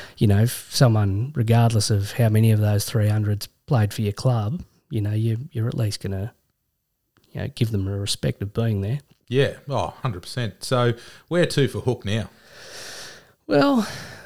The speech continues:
Speaker 1: yeah, I don't, I, I'm not too sure, mate. Um, you know, from, I would say, experience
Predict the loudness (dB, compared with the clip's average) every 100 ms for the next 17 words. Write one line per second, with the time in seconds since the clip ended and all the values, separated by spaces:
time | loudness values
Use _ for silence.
0 | -6 2 4 6 4 2 0 2 4 2
1 | 0 2 2 2 0 0 0 2 2 2
2 | -2 -4 -4 0 4 4 4 2 0 -6
3 | -18 -20 _ -2 2 2 2 4 6 6
4 | 6 4 2 -6 _ _ _ _ _ _
5 | _ _ _ _ _ _ _ _ _ _
6 | _ _ _ _ _ _ 0 2 2 2
7 | 4 6 6 6 4 2 -2 -10 -20 _
8 | _ _ _ _ -14 -4 -4 2 4 6
9 | 4 2 -2 -8 -8